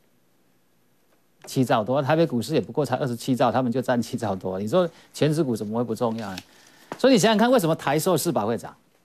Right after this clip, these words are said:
啊，就是有人不想让指数掉下来嘛，我跟你讲，我们比钱投的嘛。你说谁不让指数掉下来？你问我，我问谁？我哪知？啊，你也不用猜嘛，就是有人不想让指数掉下来，就这样而已啊。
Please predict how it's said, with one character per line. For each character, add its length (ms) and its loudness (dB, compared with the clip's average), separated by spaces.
啊， 80 -2
就 140 4
是 160 2
有 300 -2
人 300 -2
不 120 4
想 280 -2
让 160 2
指 120 -6
数 140 -6
掉 200 2
下 200 0
来 140 -10
嘛， 140 -16
我 140 4
跟 120 4
你 80 4
讲， 180 2
我 60 0
们 80 0
比 140 -4
钱 240 -4
投 180 -6
的 100 -6
嘛。 220 -14
你 100 0
说 140 4
谁 260 2
不 160 -2
让 180 2
指 140 -4
数 120 -2
掉 180 2
下 160 0
来？ 220 -8
你 120 -2
问 140 2
我， 120 4
我 80 4
问 160 2
谁？ 140 0
我 120 0
哪 100 2
知？ 100 -2
啊， 120 0
你 80 4
也 60 4
不 80 2
用 140 4
猜 220 0
嘛， 120 -2
就 120 2
是 160 0
有 140 0
人 160 -4
不 120 -2
想 200 -4
让 120 -4
指 160 -14
数 120 -14
掉 180 -6
下 140 -14
来， 100 -18
就 140 -6
这 100 -2
样 140 0
而 80 -6
已 80 -10
啊。 160 -20